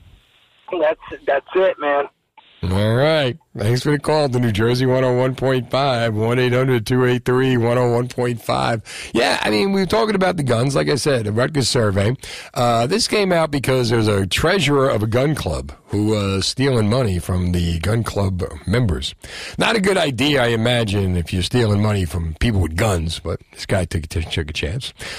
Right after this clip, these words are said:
Speaker 2: But then I'm thinking I saw a survey that one out of five residents uh, owns a handgun in New Jersey, or owns some kind of a weapon in New Jersey. I started thinking, like, so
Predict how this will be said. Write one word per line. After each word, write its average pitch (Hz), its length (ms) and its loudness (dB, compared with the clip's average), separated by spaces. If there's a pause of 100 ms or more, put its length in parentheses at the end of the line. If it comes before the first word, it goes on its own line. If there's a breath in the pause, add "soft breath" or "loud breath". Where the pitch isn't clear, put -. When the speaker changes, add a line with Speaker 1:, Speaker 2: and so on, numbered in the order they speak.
(180 loud breath)
Speaker 2:
But 147 180 0
then 202 140 0
I'm 220 80 0
thinking 156 300 -2
I 127 60 0
saw 127 180 0
a 117 40 0
survey 135 420 0
that 82 200 -2
one 110 420 0
out 131 140 0
of 117 80 -2
five 123 320 0
residents 104 640 -2 (480)
uh, 104 440 2 (100)
owns 101 240 0
a 110 60 0
handgun 80 400 0
in 80 100 0
New 87 80 0
Jersey, 107 320 0
or 107 100 0
owns 123 160 0
some 180 200 0
kind 117 200 -2
of 87 80 -4
a 85 40 -2
weapon 76 340 -4
in 67 80 -4
New 69 140 -4
Jersey. 73 420 -4 (340 loud breath)
I 120 40 -4
started 143 260 0
thinking, 151 300 -4
like, 120 160 -2
so - 260 -2